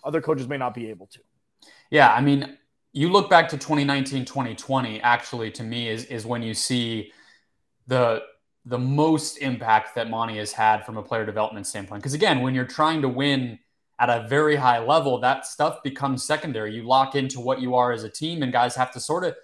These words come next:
Speaker 2: you get better within that, but you're not gonna, you know, they're not gonna say, "Okay, Cam, you know, go run fifty pick and rolls in a game." Like, that's not an
Speaker 1: Mm-hmm.
Speaker 2: option. You gotta get better within your role. That's about it.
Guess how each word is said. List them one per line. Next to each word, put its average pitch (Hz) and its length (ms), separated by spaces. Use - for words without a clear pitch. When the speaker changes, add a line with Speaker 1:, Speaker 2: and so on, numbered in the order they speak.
Speaker 2:
you 156 100
get 180 180
better 165 200
within 156 440
that, 131 300
but 170 100
you're 151 100
not 170 180
gonna, 175 120
you 156 100
know, 131 120
they're 143 120
not 165 160
gonna 147 180
say, 147 200
"Okay, 170 240
Cam, 165 440
you 127 60
know, 131 140
go 135 200
run 170 300
fifty - 300
pick 165 180
and 165 100
rolls 160 220
in 156 80
a 151 40
game." 160 340
Like, 135 180
that's 147 240
not 156 280
an 139 80
Speaker 1:
Mm-hmm. - 20
Speaker 2:
option. 131 460
You 123 100
gotta 139 220
get 139 180
better 139 180
within 135 260
your 123 140
role. 135 260
That's 123 240
about 117 260
it. 170 140